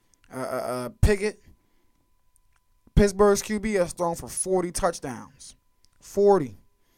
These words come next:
On the other side, Wake Forest, thirty-four touchdowns. Receiving, Pittsburgh's Addison leads them with seventeen touchdowns.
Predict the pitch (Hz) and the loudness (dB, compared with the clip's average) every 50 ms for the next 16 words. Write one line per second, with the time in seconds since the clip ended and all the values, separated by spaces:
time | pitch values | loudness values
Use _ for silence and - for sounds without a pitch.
0 | _ _ _ - 143 147 - - 175 180 175 175 - 196 175 175 175 170 165 175 | _ _ _ -12 -12 -8 -4 -4 -4 -2 -2 -2 0 2 2 2 2 2 0 -2
1 | 170 160 - - 190 190 185 180 - - - - 190 185 175 180 - - 185 190 | -4 -4 -4 0 0 0 0 0 -4 -4 0 2 2 2 2 -2 -4 0 0 0
2 | 180 175 - - 151 - - - 139 131 123 113 104 - - - - _ _ _ | 0 0 -2 -4 -4 -4 -6 -10 -10 -10 -10 -12 -16 -18 -20 -20 -20 _ _ _
3 | _ _ _ - 123 - - - 214 226 233 233 240 254 254 262 _ _ _ _ | _ _ _ -12 -8 -4 -4 -2 -2 -2 -2 -2 -2 -4 -6 -6 _ _ _ _
4 | _ _ _ _ _ - - - - 226 208 202 - 190 196 190 180 165 143 127 | _ _ _ _ _ -20 -4 2 4 4 4 4 2 4 4 6 6 4 4 0
5 | 117 - - - - 180 202 196 190 170 - - - 139 123 127 151 185 196 190 | -4 -10 -12 -4 2 4 4 4 4 4 0 -4 -4 -6 -8 -6 -6 -6 -6 -6
6 | 160 143 139 131 123 - - - 196 185 175 175 - - 214 208 202 202 - - | -6 -8 -8 -6 -6 -4 -2 0 0 0 0 -4 -6 -6 -6 -6 -6 -4 -2 -2
7 | 160 156 156 - 160 143 131 117 107 113 - | -4 -4 -4 -8 -8 -8 -8 -8 -12 -14 -18